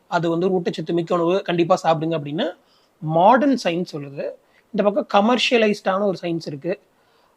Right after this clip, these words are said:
அது வந்துட்டு எப்படின்னா, இதெல்லாம் சாப்பிடாதீங்க, ஆஹ் அது ஒரு வீகனிசம் அந்த மாதிரி இதுல இப்ப சொல்லுவாங்க. ஆஹ் அது சாப்பிடக்கூடாது, பிளான்ட் பேஸ்டான மில்க் தான் சாப்பிடணும் அப்படின்னு சொல்லிட்டு அதுக்கு நிறையா பிராண்ட்ஸ் எல்லாம் புஷ் பண்ணுவாங்க.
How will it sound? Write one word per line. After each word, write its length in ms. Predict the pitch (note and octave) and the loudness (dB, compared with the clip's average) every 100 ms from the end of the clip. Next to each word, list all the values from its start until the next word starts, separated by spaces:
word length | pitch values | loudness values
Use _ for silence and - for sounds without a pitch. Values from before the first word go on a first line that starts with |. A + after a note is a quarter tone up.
| _ _ _ | _ _ _
அது 400 | G#3+ G3+ A3 G#3 | 2 4 4 4
வந்துட்டு 240 | F#3+ F3 | 2 2
எப்படின்னா, 380 | G#3+ D#3 D#3+ G3 E4+ F4 E4+ _ _ - G#3+ | 0 2 0 0 -2 -8 -16 _ _ -6 0
இதெல்லாம் 320 | G#3+ G#3+ G#3+ | 4 4 4
சாப்பிடாதீங்க, 520 | F3+ E3 E3 D#3 D3+ D#3 D#3 D3+ - _ _ | 2 0 -2 -2 -4 -4 -4 -6 -16 _ _
ஆஹ் 140 | F3+ F3+ | -2 0
அது 180 | F3+ | 2
ஒரு 140 | G3+ F#3+ | 2 4
வீகனிசம் 500 | A3 G#3+ G3 F#3+ F3+ | 2 2 0 -2 -2
அந்த 160 | F3 | 0
மாதிரி 160 | F3+ F3+ | 0 0
இதுல 80 | F3 | 0
இப்ப 120 | F3+ | -4
சொல்லுவாங்க. 420 | - E3 D#3+ D#3 E3+ _ _ _ _ _ _ - | -6 -4 -2 -4 -10 _ _ _ _ _ _ -8
ஆஹ் 540 | F#3+ F3 E3+ E3 E3+ F3 | -2 0 0 0 0 0
அது 240 | F3 E3+ - | -2 -4 2
சாப்பிடக்கூடாது, 760 | F3+ F3 E3 E3 D#3+ F3+ F3+ F#3+ _ | 2 4 2 0 0 0 0 -4 _
பிளான்ட் 300 | F3+ G3 E3 | 2 2 2
பேஸ்டான 500 | F3+ F3 - E3 E3+ | 0 0 -4 -2 0
மில்க் 240 | E3+ D#3+ | -2 0
தான் 120 | E3 | -2
சாப்பிடணும் 440 | E3 E3 D3+ D#3+ F3 | 0 -2 -2 0 0
அப்படின்னு 220 | E3 D#3+ | 0 -2
சொல்லிட்டு 320 | D#3+ D3+ D4 | -6 -2 2
அதுக்கு 260 | C#4+ G#3+ G#3+ | 4 2 2
நிறையா 240 | G#3 G#3+ G#3 F#3+ - - | 6 8 8 4 -6 -2
பிராண்ட்ஸ் 280 | F#3+ G3+ G3 | 2 2 2
எல்லாம் 200 | F3 F#3 | -2 -2
புஷ் 220 | F#3 - | -4 -6
பண்ணுவாங்க. 360 | F3 E3+ D#3 | -4 -2 -2